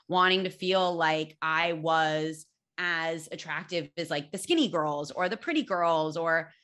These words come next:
you know, the, the girls that weren't as loud or didn't have as many opinions. And, and for me, when I started to transition away from that is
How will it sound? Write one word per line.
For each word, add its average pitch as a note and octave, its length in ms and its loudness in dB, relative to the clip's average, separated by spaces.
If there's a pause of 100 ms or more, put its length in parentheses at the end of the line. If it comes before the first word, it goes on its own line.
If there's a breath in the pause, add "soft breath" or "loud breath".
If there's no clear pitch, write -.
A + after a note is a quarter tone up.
(140 soft breath)
you F#3 80 -2
know, F3+ 160 0
the, G3 320 0
the G#3 80 -6
girls A3 240 -6
that A3 120 -6
weren't B3 160 -4
as C4 100 -8
loud C#4+ 380 4
or G3 80 0
didn't F#3+ 180 -6
have A3 120 -4
as A3 100 -8
many A#3 180 -8
opinions. G#3 680 -4 (400 soft breath)
And, F3 640 0
and F#3+ 200 -6
for G3 120 -8
me, A3+ 180 -4
when G#3+ 160 0
I F#3+ 80 2
started F#3 340 -2
to F3 60 -6
transition E3+ 480 -6
away D#3+ 300 2
from A#3+ 220 -4
that F3 300 0
is E3+ 280 -6